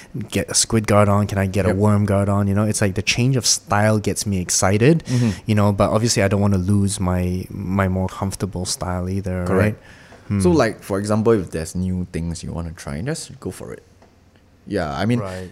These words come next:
Speaker 2: that's the only way you can build your arsenal of techniques.
Speaker 1: Mm.
Speaker 2: Because in white belt, technically, you are just learning how to survive.
Speaker 1: <laughs>
Speaker 2: How to
Speaker 1: Okay.
Speaker 2: survive, how to build on your basic
Speaker 1: Mm-hmm.
Speaker 2: movements, build,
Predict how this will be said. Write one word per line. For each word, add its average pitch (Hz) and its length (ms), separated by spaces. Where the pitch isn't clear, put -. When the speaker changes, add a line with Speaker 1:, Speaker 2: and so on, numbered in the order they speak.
Speaker 2:
that's 139 300
the - 20
only 135 300
way 139 160
you 113 220
can 92 500
build 113 340
your 98 220
arsenal 92 640
of - 160
techniques. 87 720
Speaker 1:
Mm. 95 220
Speaker 2:
Because 175 220
in 104 240
white 98 240
belt, 107 240
technically, 104 400
you 85 80
are 78 80
just 87 240
learning 90 200
how 87 40
to 78 100
survive. 73 460
Speaker 1:
<laughs> - 720
Speaker 2:
How 120 80
to 107 80
Speaker 1:
Okay. 95 60
Speaker 2:
survive, 87 400
how 98 80
to 90 80
build 90 240
on 87 80
your 82 100
basic 82 540
Speaker 1:
Mm-hmm. 117 160
Speaker 2:
movements, 92 640
build, - 300